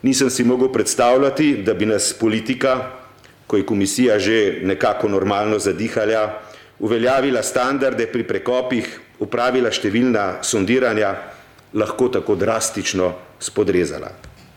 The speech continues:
Večkrat sem že povedal, da je bila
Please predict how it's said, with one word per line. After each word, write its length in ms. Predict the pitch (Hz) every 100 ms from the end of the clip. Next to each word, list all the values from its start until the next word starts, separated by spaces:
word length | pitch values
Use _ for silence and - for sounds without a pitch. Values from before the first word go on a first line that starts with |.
| - - - -
Večkrat 400 | 123 131 - 135
sem 160 | 131 107
že 160 | 127
povedal, 480 | 113 107 139 131 120 - - - - -
da 160 | 113 135
je 80 |
bila 240 | 131 135